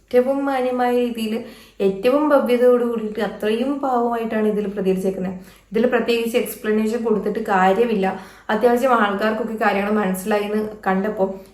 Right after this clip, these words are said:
ഉൺ-, ഉണ്ടാക്കിയൊരു അടവാണിത്. നമുക്ക് കാണുമ്പോൾ തന്നെ മനസ്സിലാക്കാവുന്ന കാര്യമാണ്. അതുപോലെ തന്നെ ആ കിച്ചുവിനെതിരെ രേണു സുധി ഇനി പോയിട്ട് എന്തെങ്കിലുമൊക്കെ, അതായത് ആ കുട്ടീനെ പോയിട്ട്, ഏഹ്, ദേഷ്യപ്പെടാനും ആ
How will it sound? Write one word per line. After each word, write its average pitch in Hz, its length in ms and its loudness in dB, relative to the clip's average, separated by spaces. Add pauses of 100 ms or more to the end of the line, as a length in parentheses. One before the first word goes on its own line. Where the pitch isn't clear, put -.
ഉൺ-, 247 200 0 (280)
ഉണ്ടാക്കിയൊരു 294 580 0
അടവാണിത്. 262 520 2
നമുക്ക് 247 320 0 (140)
കാണുമ്പോൾ 233 380 0
തന്നെ 220 200 0
മനസ്സിലാക്കാവുന്ന 202 600 -4
കാര്യമാണ്. 196 360 -2 (360)
അതുപോലെ 220 320 0
തന്നെ 240 140 4
ആ 226 100 2 (180)
കിച്ചുവിനെതിരെ 254 880 -2 (460)
രേണു 233 280 2
സുധി 233 360 -2
ഇനി 220 140 2
പോയിട്ട് 208 440 2 (360)
എന്തെങ്കിലുമൊക്കെ, 214 580 2 (120)
അതായത് 208 280 0
ആ 208 160 2
കുട്ടീനെ 208 520 -2
പോയിട്ട്, 190 320 4 (360)
ഏഹ്, 202 260 4 (160)
ദേഷ്യപ്പെടാനും 196 680 2
ആ 196 100 2